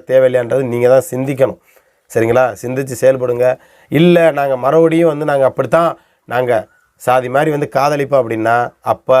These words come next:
அவங்க வெட்டுவாங்க, நீங்க சாக வேண்டியதுதான், சரியா? ஏற்றுக்கொள்ளவே ஏற்றுக்கொள்ளுவான், ஏற்றுக்கொள்ளாதவன் இப்படித்தான்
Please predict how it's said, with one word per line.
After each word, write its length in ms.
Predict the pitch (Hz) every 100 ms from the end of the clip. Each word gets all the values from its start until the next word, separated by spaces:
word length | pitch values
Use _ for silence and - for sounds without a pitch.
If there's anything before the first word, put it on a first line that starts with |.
| 131
அவங்க 280 | 120 117 101
வெட்டுவாங்க, 560 | 117 117 165 147 135
நீங்க 200 | 165 113 -
சாக 260 | 117 127 127
வேண்டியதுதான், 480 | 107 98 92 104 - _ - _ -
சரியா? 280 | 127 143 127 - _ _
ஏற்றுக்கொள்ளவே 680 | 120 180 190 208 185 165 196 156
ஏற்றுக்கொள்ளுவான், 600 | 160 160 143 131 110 -
ஏற்றுக்கொள்ளாதவன் 840 | - 135 139 135 135 131 131 160 135
இப்படித்தான் 460 | 123 117 160 202